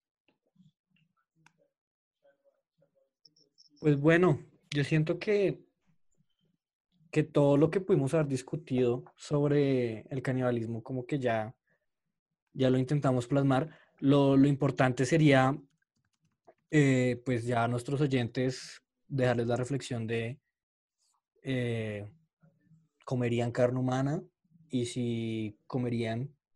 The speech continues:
o si comen carne humana, ¿qué partes se comerían? Siento que eso también sería interesante saberlo.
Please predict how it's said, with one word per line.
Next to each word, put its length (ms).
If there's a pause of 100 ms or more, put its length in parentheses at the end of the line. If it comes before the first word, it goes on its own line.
(200)
o 120
si 140
comen 320
carne 300
humana, 460 (720)
¿qué 100
partes 280
se 100
comerían? 480 (200)
Siento 260
que 80
eso 100
también 280
sería 160
interesante 460
saberlo. 380